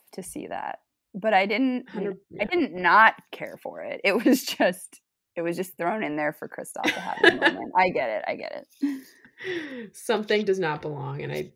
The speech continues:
Speaker 2: just, it, it was that. That does not <laughs> belong.
Speaker 1: I think he did it. Like, I, I appreciate he has his own song, but, like, the dancing reindeer and then, like, the
Speaker 2: Mm-hmm.
Speaker 1: multiple, like, voi-, like, I don't know, faces that pop in and out of his, like,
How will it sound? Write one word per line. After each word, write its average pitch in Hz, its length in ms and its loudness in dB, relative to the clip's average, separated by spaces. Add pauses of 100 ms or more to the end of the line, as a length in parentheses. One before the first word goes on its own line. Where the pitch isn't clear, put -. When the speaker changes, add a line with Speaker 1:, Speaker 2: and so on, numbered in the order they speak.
(220)
Speaker 2:
just, 185 200 -16
it, 170 160 -6 (120)
it - 160 2
was - 160 -18
that. - 200 -6 (180)
That 170 180 -4
does 214 120 -2
not 277 220 6
<laughs> - 20 0
belong. - 200 12
Speaker 1:
I 370 560 10
think 415 160 0
he 392 80 2 (160)
did 349 120 4
it. 240 100 -2
Like, 254 160 4
I, 214 100 6 (260)
I 196 100 8
appreciate 226 600 0
he 233 120 0
has 214 240 4
his 202 100 -4
own 185 200 -2
song, 180 360 -2
but, 160 140 0
like, 160 340 0
the 151 400 0
dancing 143 460 -6
reindeer 254 1040 2 (360)
and 185 140 0
then, 175 120 2
like, 185 180 2
the 196 60 0
Speaker 2:
Mm-hmm. 165 80 -2
Speaker 1:
multiple, 170 600 0
like, 151 200 0 (840)
voi-, 165 320 0
like, 156 240 -2 (240)
I 139 60 4
don't 139 100 -2
know, 104 100 -8
faces 156 540 -4
that 139 180 2
pop 143 280 2
in 147 100 -2
and 139 80 -2
out 131 160 0
of 139 100 -4
his, 139 300 -4
like, 135 220 -4